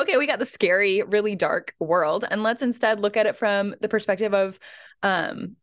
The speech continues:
a bunch of adults that don't care about,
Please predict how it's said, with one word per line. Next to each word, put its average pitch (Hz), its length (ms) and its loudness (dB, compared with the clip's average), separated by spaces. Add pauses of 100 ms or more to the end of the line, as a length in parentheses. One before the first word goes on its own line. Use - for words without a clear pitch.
(200)
a 226 80 4
bunch 208 240 0
of 208 80 0
adults 190 440 0
that 214 280 2 (140)
don't 202 300 0 (500)
care 226 320 2
about, 214 420 0